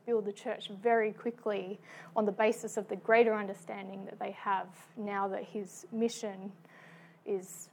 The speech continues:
essentially complete and that gospel mas-, message is understood more fully.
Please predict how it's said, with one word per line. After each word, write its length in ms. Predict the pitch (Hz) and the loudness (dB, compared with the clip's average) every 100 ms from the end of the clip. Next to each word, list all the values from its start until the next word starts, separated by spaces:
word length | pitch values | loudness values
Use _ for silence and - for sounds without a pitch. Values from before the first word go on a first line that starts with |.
| - | -14
essentially 400 | 208 220 208 208 | -8 -8 -6 -8
complete 420 | 196 196 220 208 | -8 -2 2 2
and 100 | - | 0
that 160 | 196 202 | -6 0
gospel 360 | 208 202 - | 0 0 -4
mas-, 340 | 202 190 175 - | -2 -2 -4 -4
message 500 | 226 214 214 220 185 | 2 2 4 0 0
is 140 | 202 190 | -4 -2
understood 480 | 208 208 - - 185 | 0 0 -4 -6 -4
more 140 | 196 | -6
fully. 500 | 196 240 220 - - | 2 6 6 4 -2